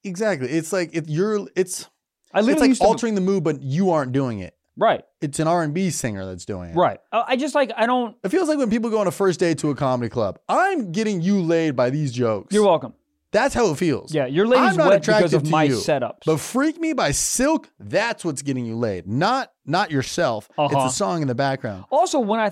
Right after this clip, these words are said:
Speaker 2: when I play, like, R and B and stuff, I think I think about, like, the, the music video, and then I'm just thinking about, like, a hot dude
Speaker 1: I
Speaker 2: all
Speaker 1: don't, yeah, I
Speaker 2: oiled
Speaker 1: don't wanna
Speaker 2: up, and
Speaker 1: think
Speaker 2: I'm
Speaker 1: about
Speaker 2: like
Speaker 1: other things. The only thing I wanna hear in the background is a fan or two
Speaker 2: Yeah,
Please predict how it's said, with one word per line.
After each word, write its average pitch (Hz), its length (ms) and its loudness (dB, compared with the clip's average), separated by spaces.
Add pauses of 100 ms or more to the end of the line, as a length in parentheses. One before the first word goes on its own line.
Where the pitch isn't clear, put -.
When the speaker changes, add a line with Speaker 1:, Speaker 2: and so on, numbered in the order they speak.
Speaker 2:
when 202 160 0
I 196 60 0
play, 302 300 -4
like, 269 220 -2
R 175 180 -4
and 143 120 -4
B 139 160 -4
and 175 100 -10
stuff, 202 300 -4
I 165 100 -2
think 190 460 -10 (760)
I - 120 2
think 196 240 -6
about, 180 200 0
like, 147 220 0
the, 147 100 0
the 139 220 -6
music 151 360 -2
video, 120 260 -8
and 143 100 -6
then 202 60 -2
I'm 220 140 -2
just 175 200 -12
thinking 185 220 -4
about, 156 260 2
like, 139 220 0 (240)
a 135 60 -10
hot 175 360 0
dude 170 100 4
Speaker 1:
I 208 80 6
Speaker 2:
all 160 220 6
Speaker 1:
don't, 170 80 2
yeah, 220 80 6
I - 40 6
Speaker 2:
oiled 202 80 6
Speaker 1:
don't 262 80 4
wanna - 160 6
Speaker 2:
up, - 40 2
and 190 80 0
Speaker 1:
think - 60 2
Speaker 2:
I'm 220 60 2
Speaker 1:
about 202 80 4
Speaker 2:
like 175 100 4
Speaker 1:
other 165 180 0
things. 139 220 -2
The 175 80 0
only 247 200 0
thing 254 120 -4
I - 20 -4
wanna 220 180 -4
hear 190 220 0
in 180 60 -2
the 156 80 -4
background 151 360 0
is 123 100 -4 (100)
a 110 80 -4
fan 113 500 -8
or 101 100 -8
two 87 380 -12 (320)
Speaker 2:
Yeah, 131 200 -2